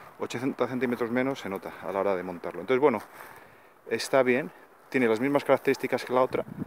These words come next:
está muy bien cubierta por, por todos los laterales, y bueno, la puerta como el otro, la otra también tiene una puerta,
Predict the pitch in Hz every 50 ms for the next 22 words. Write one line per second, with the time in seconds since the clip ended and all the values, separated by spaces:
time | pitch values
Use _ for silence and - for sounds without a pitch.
0 | - - - - - - - - - - - - - - - - - - - -
1 | 120 117 117 120 120 110 - 110 117 113 104 110 104 - 107 107 104 107 104 104
2 | - - - - - - - - - - - - - - - - - - - -
3 | - - 107 - 117 110 104 110 107 - 110 107 127 139 160 175 170 - - -
4 | - - - - - - - - - - _ - - - - - - - - -
5 | - - - - _ - 110 98 95 - 107 95 98 110 101 85 - 101 101 -
6 | 104 98 - 101 92 90 92 - - - - 90 85 82 87 92 - - 98 101
7 | 104 - - 101 104 95 104 101 98 - - 131 135 - - 160 165